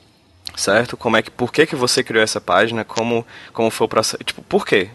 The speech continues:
Por que você criou essa página? E também você disse que a Magra de Ruim é uma personagem, só que ela é muito você. Onde, até onde é a Magra de Ruim e até onde é a Silane Nogueira?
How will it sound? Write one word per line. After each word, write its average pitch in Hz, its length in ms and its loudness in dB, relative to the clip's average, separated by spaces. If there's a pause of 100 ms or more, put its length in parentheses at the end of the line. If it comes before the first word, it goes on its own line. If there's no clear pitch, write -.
(200)
Por 135 120 -2
que 160 120 2
você 135 340 -2
criou 120 140 0
essa - 140 -2
página? 107 400 2
E 170 520 -2
também 175 560 0
você 170 220 -4
disse 175 180 -4
que - 80 -4
a 170 60 4
Magra 165 180 -4
de 156 60 -8
Ruim 156 120 -6
é 151 40 -2
uma 170 100 -2
personagem, 135 760 0
só - 200 -2
que 156 360 -4
ela 160 220 2
é 170 40 0
muito 175 500 -2
você. 110 720 0
Onde, 127 240 -2
até 180 260 2
onde 180 220 0
é 175 40 6
a - 40 0
Magra 147 200 4
de 135 80 2
Ruim 135 180 -2
e 151 40 2
até 160 220 0
onde 147 140 0
é 147 40 2
a - 20 0
Silane 123 380 0
Nogueira? 113 360 -4